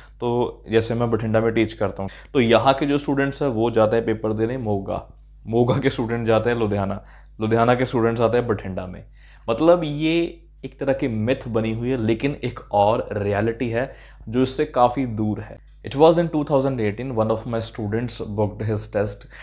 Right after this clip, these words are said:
और वो basically है तो पंजाब से, लेकिन उसने अपना टेस्ट बुक करा था जयपुर,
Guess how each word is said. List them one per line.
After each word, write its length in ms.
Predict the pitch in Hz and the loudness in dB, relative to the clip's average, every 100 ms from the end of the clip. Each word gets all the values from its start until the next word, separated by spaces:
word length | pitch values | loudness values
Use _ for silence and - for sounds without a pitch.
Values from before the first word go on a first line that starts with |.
| - - - | -20 -16 -2
और 340 | 98 98 98 | 4 6 4
वो 240 | 101 127 143 | 2 0 4
basically 520 | 120 117 - 147 143 | 2 2 -4 -2 -2
है 300 | 110 107 107 | -2 0 0
तो 320 | 107 135 139 | 0 0 0
पंजाब 520 | 135 107 107 101 104 | -2 -4 0 2 2
से, 220 | 104 147 | 0 -4
लेकिन 320 | 135 107 - 117 | -4 -4 -6 -8
उसने 260 | 107 117 | -6 -6
अपना 160 | 113 120 | -4 -4
टेस्ट 320 | 110 104 107 | 0 -2 -2
बुक 260 | 104 104 - | -4 -4 0
करा 180 | 107 | 0
था 260 | 107 156 160 | 0 -2 -6
जयपुर, 520 | 110 110 95 76 - | 0 2 2 0 -12